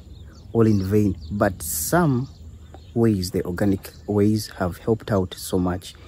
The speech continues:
in slowing down the, uh, effect of the termites. So the answer is, I have not entirely gotten rid of the termites. It's,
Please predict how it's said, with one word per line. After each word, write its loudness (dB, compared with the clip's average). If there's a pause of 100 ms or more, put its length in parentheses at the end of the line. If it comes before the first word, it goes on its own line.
(520)
in 2
slowing 2
down 0
the, -2 (240)
uh, -4
effect -8
of -6
the -4
termites. -4 (880)
So 4 (180)
the -6
answer 2
is, -6 (220)
I 0
have -2
not 2
entirely -4
gotten -6
rid -2
of -6
the -6 (560)
termites. -2
It's, -8